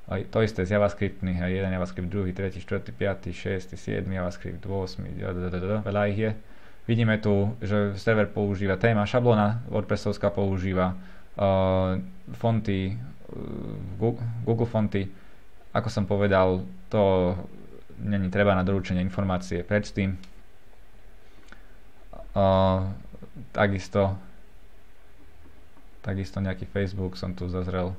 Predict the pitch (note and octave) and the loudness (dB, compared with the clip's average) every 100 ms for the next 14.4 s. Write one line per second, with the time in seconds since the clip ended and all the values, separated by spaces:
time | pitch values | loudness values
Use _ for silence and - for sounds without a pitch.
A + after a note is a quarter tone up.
0 | - - - - - - - - A2+ G2+ | -10 -14 -14 -14 -14 -14 -8 0 2 2
1 | - G#2+ - A2 G#2+ - - A2 G#2 G2 | -2 -6 -4 0 0 0 0 2 2 2
2 | G2+ F#2 G#2+ G2+ F#2+ F#2+ F#2+ F#2 F#2+ - | 0 0 2 4 4 4 2 0 -4 -10
3 | - - - - - - - - - - | -14 -14 -14 -14 -14 -14 -14 -14 -14 -14
4 | - - G#2 G2+ F#2+ G2 - F#2+ F#2+ - | -14 -8 2 4 4 2 0 -2 -2 -2
5 | F#2 F#2 F2+ F#2 F#2+ F#2 F#2 F#2+ G2+ G#2 | -2 0 0 0 -2 -2 -2 -2 0 2
6 | G2+ - G2 G2 F2+ F#2+ F#2 F2+ F2+ G#2 | 0 0 0 0 2 4 4 2 2 2
7 | G#2 - G2+ F#2 - F#2 F#2 - - - | 2 2 -2 -2 -2 0 -2 -4 -12 -14
8 | - - - A2 G#2+ G#2 G2+ - G#2+ G#2+ | -14 -14 -4 -2 0 2 2 0 -2 -4
9 | - A2+ A2 G#2+ - A2 G#2+ G2 G#2+ G2 | -4 0 0 2 4 4 4 0 0 0
10 | G2 - F#2+ - - - - - - - | 0 2 2 0 -10 -14 -14 -14 -14 -14
11 | - - - - - - - - - - | -14 -14 -14 -14 -14 -14 -14 -14 -14 -14
12 | - - - - G2+ G2+ G2+ F#2+ F#2+ F#2+ | -14 -12 -14 -10 -2 0 0 0 0 0
13 | F#2 - - F#2+ F2+ - F#2 F#2 F2+ - | -2 -6 -2 -2 -2 -2 0 0 -2 -6
14 | - F#2+ F#2 | -2 0 -2